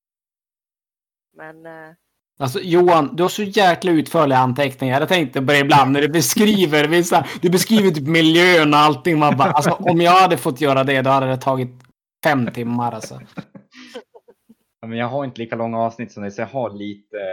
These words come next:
Speaker 1: Med ork.
Speaker 3: mer utrymme för det, eller vad man
Speaker 2: Ja,
Speaker 3: ska säga.
Speaker 2: alltså,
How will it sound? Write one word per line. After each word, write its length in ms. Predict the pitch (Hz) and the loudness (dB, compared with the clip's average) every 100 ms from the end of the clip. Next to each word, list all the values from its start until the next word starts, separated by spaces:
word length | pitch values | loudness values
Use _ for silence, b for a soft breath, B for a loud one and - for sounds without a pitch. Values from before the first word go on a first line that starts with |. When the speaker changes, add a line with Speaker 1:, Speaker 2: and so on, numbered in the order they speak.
| 87 _ _ _ | -12 _ _ _
Speaker 1:
Med 120 | 202 | -14
ork. 240 | 202 196 214 | -12 -12 -10
Speaker 3:
mer 400 | 214 - 185 - | -8 -8 -8 -10
utrymme 640 | 123 127 151 143 131 113 | -6 -6 -4 -4 -4 -4
för 220 | - 127 | -2 -2
det, 60 | 123 | -2
eller 120 | 117 | -4
vad 100 | 120 190 | 0 0
man 100 | 190 | 0
Speaker 2:
Ja, 60 | |
Speaker 3:
ska 80 | - | -2
säga. 300 | 139 131 127 - - | -4 -4 -4 -8 -4
Speaker 2:
alltså, 540 | 160 151 151 151 135 | -2 -2 -2 -6 -8